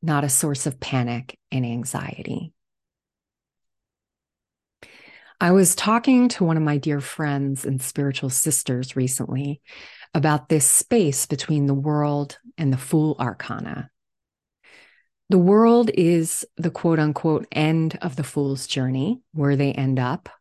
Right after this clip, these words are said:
after their adventure through the other twenty major arcana. Associated with Saturn, the world is about the possibility of freedom, but grounded in reality,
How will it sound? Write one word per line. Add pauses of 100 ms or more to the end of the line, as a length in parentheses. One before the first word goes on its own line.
(160)
after
their
adventure
through
the
other
twenty
major
arcana. (1160)
Associated
with
Saturn,
the
world
is
about
the
possibility
of
freedom, (360)
but
grounded
in
reality,